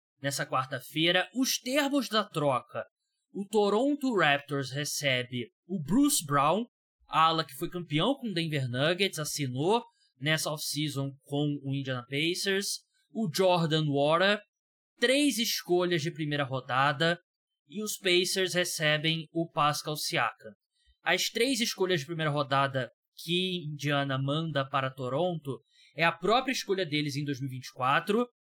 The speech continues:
a pior escolha de primeira rodada entre as de Utah, Houston, Clippers e Thunder, e a de dois mil e vinte e seis é protegida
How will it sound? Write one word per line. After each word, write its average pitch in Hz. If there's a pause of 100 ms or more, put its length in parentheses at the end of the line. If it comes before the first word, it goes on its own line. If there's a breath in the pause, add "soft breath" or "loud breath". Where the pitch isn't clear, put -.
(460)
a 180
pior 214
escolha 226
de 202
primeira 185
rodada 156
entre 170
as 160
de 139
Utah, 147 (840)
Houston, 160
Clippers 170
e 156
Thunder, 180 (540)
e 190
a 226
de 220
dois 214
mil 214
e -
vinte 208
e -
seis 202
é 208
protegida 185